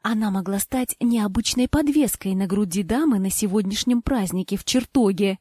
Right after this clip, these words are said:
и счастливой обладательнице драгоценности не терпелось туда ее надеть. Далее смотрела на пленников, сидящих на земле на соломенных коврах. Мужчины, женщины и дети, огромные,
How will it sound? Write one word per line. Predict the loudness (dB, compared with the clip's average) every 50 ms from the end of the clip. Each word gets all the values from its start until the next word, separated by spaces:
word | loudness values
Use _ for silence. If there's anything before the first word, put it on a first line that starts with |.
| _ _ _
и | 2 2
счастливой | 2 2 0 -2 -2 -2 -4 -4 -4 -4 -4 -4
обладательнице | -4 -2 -4 -4 -2 -2 -4 -4 -4 -2 0 0 0 0 0 0 0
драгоценности | 2 2 2 2 2 0 2 2 4 4 6 4 4 2 0 0 2
не | 2 4 4
терпелось | 4 2 0 0 0 0 0 0 0 -2 -4 -4 -6 -6
туда | -4 -6 -4 -2 -2 -2 -2
ее | -2 -2 -2 -4 -4 -4 -2 -2 0
надеть. | 0 -2 -2 -2 -4 -4 -4 -4 -4 -6 -10 -12 _ _ _ _ _ _ -2
Далее | 0 2 2 2 2 0 0 -2
смотрела | 0 0 0 -2 0 -2 -2 0 0 0
на | 0 0 0
пленников, | 2 2 4 4 4 4 2 2 0 -2 -2
сидящих | 0 -2 0 2 2 0 0 0 -2 -4 0 2
на | 2 2
земле | 4 4 4 4 4 4 4 4
на | 4 4
соломенных | 2 2 0 2 2 2 2 4 2 2 2 0 -2
коврах. | -2 -4 -4 -2 -2 -2 -4 -4 -6 -8 -14 -20 _ _ _ _ _
Мужчины, | 4 4 4 4 2 -2 -2 -2 -2 -2 -2 -2 -4 -6 _ _ _ _ _ -6
женщины | -4 -2 0 2 4 4 2 2 0 -2 0 0 0 -2
и | -2
дети, | -2 0 0 0 0 0 0 -2 -2 -2 _ _
огромные, | -8 -4 -2 0 2 2 4 4 4 2 2 2 0 0 -2